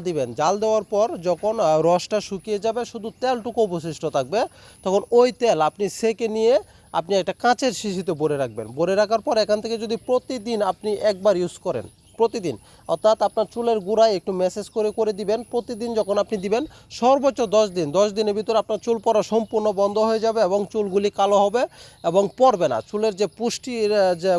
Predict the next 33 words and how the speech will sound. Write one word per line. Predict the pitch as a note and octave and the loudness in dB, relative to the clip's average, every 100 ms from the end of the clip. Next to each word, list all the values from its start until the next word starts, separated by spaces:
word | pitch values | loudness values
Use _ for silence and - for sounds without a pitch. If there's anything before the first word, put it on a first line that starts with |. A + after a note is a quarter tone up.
| E3 | 0
গুণাগুণটা | G3+ G3 F#3 F#3 B3 | 0 0 0 0 0
এটা | F#3+ F#3+ | 0 -2
সে | F3 G3+ | -4 -4
ধরে | D#3+ F3 | 0 2
রাখবে, | F#3+ G3 B3+ | 2 2 -2
সে | B3+ - G3 F#3 F3 | -2 2 2 2 -4
পুষ্টিটা | F#3+ F#3 G3+ G#3+ G4 _ | -10 -4 -4 -2 -4 _
সহজে | - G#3 F3+ E3+ | 2 6 6 2
সে | F3+ | -6
নিতে | F#3 F#3+ G#3+ | -8 -4 -2
পারবে | F#3 B2 G2+ _ _ _ | -2 -4 -10 _ _ _
এবং | E3 G3 G#3+ - | 0 2 2 0
তার | E3 F3 | 0 0
যে | G3 G#3+ | 0 -2
চুল | - A#3 G#3 | -2 -6 -2
পড়ার | A3+ A3 | 0 0
যে | F3+ G3 | 0 -4
সমস্যাটা | - G#3 G#3 F#3+ D3+ | -2 -2 -2 -2 0
এটা | D#3 | 0
সম্পূর্ণ | E3 A3+ A#3+ G3 | -2 -4 -4 -6
চলে | D3+ C#3+ A#2 | -6 -6 -6
যাবে। | G2+ F#2 _ _ - - | -8 -10 _ _ -20 -20
সর্বোচ্চ | - A3 A#3+ B3+ - | 2 2 4 0 -2
দশ | F#3 G3+ A#3 | 2 2 2
দিন | A3 A3 | 0 0
ব্যবহার | A3+ A3 | 0 0
করলে | G3+ A#3 | 0 -2
আপনার | A3 G#3 | -2 -2
চুল | A3+ | -6
পড়া | G#3 A3 | -4 -4
চলে | G3 G#3+ | -2 -6
যাবে, | G3 G#3 G#3+ | -4 -4 -4
চুল | A3 | -6